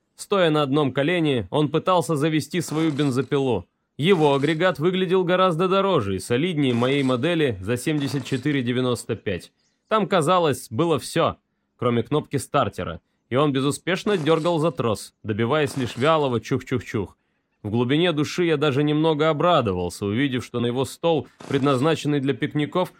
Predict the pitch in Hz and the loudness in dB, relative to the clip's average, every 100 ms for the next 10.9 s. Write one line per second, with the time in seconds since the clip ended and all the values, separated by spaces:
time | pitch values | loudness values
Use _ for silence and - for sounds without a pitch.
0 | _ 147 117 170 147 123 143 123 127 120 | _ -8 0 2 2 2 0 0 -2 0
1 | 143 190 160 151 - _ _ 175 185 151 | 0 2 2 0 -2 _ _ 0 2 4
2 | 156 143 127 123 131 120 120 104 107 - | 4 4 4 4 2 2 0 0 -2 -4
3 | 92 82 - 120 - _ _ _ _ _ | -6 -8 -10 -16 -16 _ _ _ _ _
4 | _ _ _ _ _ 151 196 214 202 - | _ _ _ _ _ 2 2 2 -2 0
5 | 170 139 135 127 127 123 135 135 123 135 | 0 2 2 2 2 0 0 -2 -2 -2
6 | - - 104 - 101 92 _ _ _ _ | -6 -4 -4 -4 -6 -8 _ _ _ _
7 | _ _ _ - - - - - - - | _ _ _ -18 -18 -18 -20 -20 -16 -14
8 | - - - - 117 - 110 92 - 98 | -12 -14 -10 -8 -8 -8 -10 -8 -10 -10
9 | - _ _ _ _ _ 123 107 - 175 | -12 _ _ _ _ _ -6 -6 -2 -2
10 | 170 170 170 - 123 117 104 95 87 | 2 2 2 0 -2 0 0 -2 -8